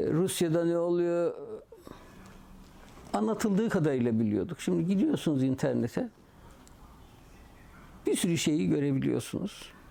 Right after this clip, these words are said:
Biz görmesek bile, "Aa, cin gibi öğrenciler var vallahi. Bizim okuyucularımız var." Diyor ki, "Siz şurada şunu yazmışsınız,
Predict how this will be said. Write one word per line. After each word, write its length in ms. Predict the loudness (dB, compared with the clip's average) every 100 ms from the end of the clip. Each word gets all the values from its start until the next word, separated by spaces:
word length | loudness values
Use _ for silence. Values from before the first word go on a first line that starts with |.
| -20 -20 -20 -10 0
Biz 280 | 2 4 2
görmesek 600 | 2 2 0 0 0 0
bile, 320 | 0 0 -4 -6 -2
"Aa, 200 | 0 2
cin 200 | 2 4
gibi 160 | 4 2
öğrenciler 580 | 2 2 2 2 0 2
var 200 | 0 0
vallahi. 540 | -4 -8 -8 -2 0
Bizim 180 | 2 2
okuyucularımız 800 | 0 0 2 0 2 0 0 -2
var." 220 | -4 -6 -20 -20 -18 -16 -16 -18 -4
Diyor 200 | 0 0
ki, 280 | 0 0 -2 -6 -10
"Siz 220 | -2 0 0 -2
şurada 360 | -4 0 2 0
şunu 220 | 0 0
yazmışsınız, 760 | 0 0 0 0 0 0 0